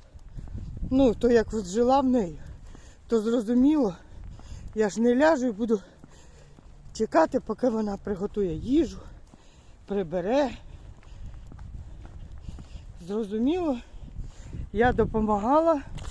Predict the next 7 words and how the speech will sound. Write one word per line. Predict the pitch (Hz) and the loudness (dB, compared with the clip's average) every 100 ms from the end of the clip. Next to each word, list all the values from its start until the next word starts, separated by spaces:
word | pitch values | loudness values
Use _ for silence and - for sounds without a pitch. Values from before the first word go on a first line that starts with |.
| - - - - - - - - | -12 -12 -12 -12 -8 -10 -10 -12
і | 170 233 262 - - - - - - - - - - - - - | -8 -4 -4 -6 -18 -18 -16 -14 -16 -20 -20 -20 -20 -20 -18 -12
якби | 185 190 180 220 - | -10 -6 -4 -4 -6
допомагала | 170 196 220 240 240 240 208 180 - - - - - - - - - - | -8 -4 -2 0 0 0 -2 -6 -10 -12 -12 -16 -20 -20 -20 -20 -20 -18
з | 170 | -10
її | 202 202 202 | -6 -2 -2
мамою. | 185 247 311 262 247 220 - - _ - _ - - - - - - | 0 2 4 4 2 0 -8 -20 _ -20 _ -20 -20 -16 -12 -10 -8
Ну, | 196 | -8